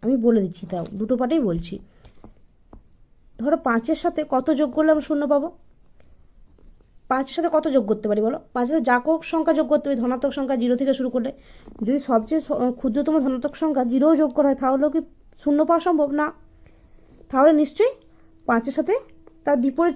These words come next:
চিহ্নযুক্ত কোনো সংখ্যা যোগ করতে হবে, কারণ কি এটা ধনাত্মক আছে। ধনাত্মক সংখ্যার সঙ্গে ধনাত্মক সংখ্যাই যদি যোগ করা হয়, তাহলে কি মান তো বাড়বে, কমবে না। কিন্তু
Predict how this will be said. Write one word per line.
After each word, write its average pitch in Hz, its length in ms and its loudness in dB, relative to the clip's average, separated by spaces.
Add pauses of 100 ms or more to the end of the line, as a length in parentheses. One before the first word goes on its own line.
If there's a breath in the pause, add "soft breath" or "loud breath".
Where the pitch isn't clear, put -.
চিহ্নযুক্ত 311 420 2
কোনো 311 160 0
সংখ্যা 294 240 2
যোগ 269 120 2
করতে 285 160 0
হবে, 277 140 2
কারণ 277 160 0
কি 311 100 -2
এটা 302 160 0
ধনাত্মক 302 400 2
আছে। 294 140 -2 (560 soft breath)
ধনাত্মক 240 400 2
সংখ্যার 320 300 2
সঙ্গে 330 260 0
ধনাত্মক 247 360 -2
সংখ্যাই 330 300 2
যদি 330 180 2
যোগ 302 140 2
করা 311 160 6
হয়, 294 160 -2
তাহলে 311 220 0
কি 403 60 -2 (400)
মান 302 120 4 (100)
তো 359 120 2
বাড়বে, 320 320 4
কমবে 330 340 6
না। 294 40 -4 (720 soft breath)
কিন্তু 285 200 0